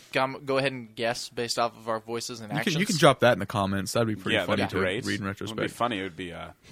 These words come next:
Speaker 2: And
Speaker 3: <laughs> it
Speaker 2: maybe,
Speaker 3: would be
Speaker 2: maybe
Speaker 3: a
Speaker 2: when we
Speaker 3: very
Speaker 2: reach a million
Speaker 3: informative.
Speaker 2: subscribers, we'll tell you who's gay.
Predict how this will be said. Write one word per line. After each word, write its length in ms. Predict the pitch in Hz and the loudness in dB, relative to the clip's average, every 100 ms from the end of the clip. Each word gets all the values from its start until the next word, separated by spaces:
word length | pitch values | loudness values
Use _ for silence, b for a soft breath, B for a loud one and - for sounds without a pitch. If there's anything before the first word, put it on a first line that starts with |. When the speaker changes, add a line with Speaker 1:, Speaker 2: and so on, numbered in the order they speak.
| - B B B B | -20 B B B B
Speaker 2:
And 100 | 139 | 8
Speaker 3:
<laughs> 0 | |
it 40 | |
Speaker 2:
maybe, 180 | 156 220 | 8 8
Speaker 3:
would 60 | 185 | 8
be 60 | |
Speaker 2:
maybe 140 | 175 214 | 8 8
Speaker 3:
a 60 | |
Speaker 2:
when 80 | 214 | 8
we 60 | 190 | 8
Speaker 3:
very 120 | - | 8
Speaker 2:
reach 160 | 190 180 | 6 6
a 40 | |
million 220 | 165 170 170 | 8 8 8
Speaker 3:
informative. 60 | |
Speaker 2:
subscribers, 560 | 156 139 - 131 117 107 | 4 0 4 6 4 0
we'll 100 | 110 | -2
tell 140 | - 107 | 0 2
you 120 | 101 | 2
who's 140 | 95 | -2
gay. 240 | - 92 | -2 -4